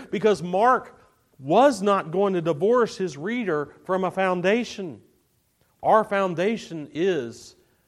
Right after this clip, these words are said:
what we believe was what was written. What's Ma-, Mark's foundation? What we believe is what was written. Whatever may be said about Christ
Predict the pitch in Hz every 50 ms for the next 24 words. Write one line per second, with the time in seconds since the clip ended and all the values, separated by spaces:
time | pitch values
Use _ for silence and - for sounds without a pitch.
0 | _ _ _ _ _ _ _ _ _ _ _ _ _ _ - 123 139 160 - 156
1 | 170 185 170 196 202 208 180 147 117 107 104 104 104 - - _ _ _ _ _
2 | _ _ - 123 127 127 110 110 110 113 - 107 104 98 107 110 113 - - 117
3 | 110 101 101 _ _ _ _ _ _ _ _ _ _ _ _ _ _ _ _ _
4 | _ _ _ _ _ _ _ _ _ _ _ _ _ _ _ _ _ _ _ -
5 | - 143 175 185 185 - 170 190 196 185 - 170 175 180 185 180 - - - 185
6 | 180 180 170 185 196 196 190 - 139 113 104 98 - _ - 135 180 - - 190
7 | 226 202 233 233 220 208 180 135 127 135 180 196 185 - _ _ _ _ _ _
8 | _ _ _ _ _ _ _ _ _ _ _ _ _ _ _ _ _ _ _ _
9 | _ _ _ - 131 117 110 127 139 135 139 143 131 143 170 175 - 131 120 98
10 | 98 _ _ _ _ _ _ _ _ _ _ _ _ _ _ _ - - 170 196
11 | 208 226 247 269 285 269 226 220 240 247 208 233 220 - - - 208 220 226 226
12 | 185 208 208 214 - - - - - - 180 170 190 226 269 247 - - - -
13 | -